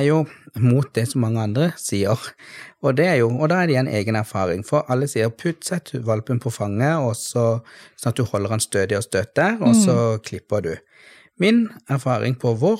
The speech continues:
Speaker 1: rase som er litt større, det er jo motsatt. Jeg står oppe, og så holder jeg valpen inntil hofta med, altså den henger over ei hånd som jeg liksom klemmer han inntil hofta, sånn at beina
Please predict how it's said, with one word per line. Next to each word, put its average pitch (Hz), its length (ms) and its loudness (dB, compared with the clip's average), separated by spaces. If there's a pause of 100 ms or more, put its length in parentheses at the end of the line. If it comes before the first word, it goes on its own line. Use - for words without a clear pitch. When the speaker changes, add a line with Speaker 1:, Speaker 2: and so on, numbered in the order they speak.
Speaker 1:
rase 107 260 0
som 120 160 -2
er 107 80 -2
litt 107 140 -4
større, 196 380 -2
det 165 120 0
er 110 200 -4
jo 107 100 0
motsatt. 113 500 -2 (160)
Jeg 170 80 -2
står 104 400 -2
oppe, 127 300 0 (560)
og 147 80 -2
så - 140 -2
holder 123 360 0
jeg 110 560 -2 (260)
valpen 113 720 -2 (520)
inntil 117 340 -2
hofta 127 480 -2
med, 113 640 -2
altså - 200 -8
den 113 100 -2
henger 123 360 -2
over 110 440 0
ei 104 80 -2
hånd 127 240 -2
som 104 160 -8
jeg 107 180 -4
liksom 107 260 -4 (300)
klemmer 110 300 -2
han 120 100 0
inntil 104 320 -4
hofta, 135 400 -2 (380)
sånn 139 160 -2
at 123 180 -6
beina 110 340 0